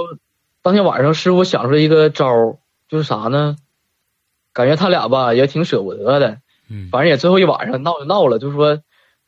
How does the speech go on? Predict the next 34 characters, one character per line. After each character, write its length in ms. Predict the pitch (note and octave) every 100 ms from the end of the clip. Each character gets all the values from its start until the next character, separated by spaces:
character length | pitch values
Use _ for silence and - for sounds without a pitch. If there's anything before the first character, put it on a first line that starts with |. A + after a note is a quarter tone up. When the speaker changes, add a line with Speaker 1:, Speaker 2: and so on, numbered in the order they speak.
| _
Speaker 1:
：“真 120 | A3+
的 120 | A3 F#3+
吧， 240 | D3 - -
你 100 | E3
俩 240 | E3 B2
找， 200 | C3+ D3+
找 160 | D#3 D#3+
两 160 | D3+
个 80 | C3
人 120 | D3+
身 200 | E3 F3
体， 160 | D#3+ A#2+
你 120 | C3+
俩 240 | D#3 F#2+
就 100 | A#2
发 240 | C3 - E3
泄 220 | F#3 D3
一 20 |
下。” 200 | - - _ _ _ _ _ - -
Speaker 2:
<laughs> 160 | D3+ -
嗯。 540 | B2 F#2+ F#2+ G2 F2+ E2+ _ _ _ _ _ _ _ _ _ _ -
Speaker 1:
就 60 |
看 160 | D#3+ A3+
那 80 | G3+
笔 160 | D3
嗖 160 | D#3 C4+ C5 C#5 B4+
从 120 | G#3
出 140 | F#3+
口 160 | F3+ F3
走 180 | F3+ C3+
出 60 | C3
去 40 |
了。 160 | B2+ A2+ _ _ _ _
Speaker 2:
嗯。 320 | - A2 F#2+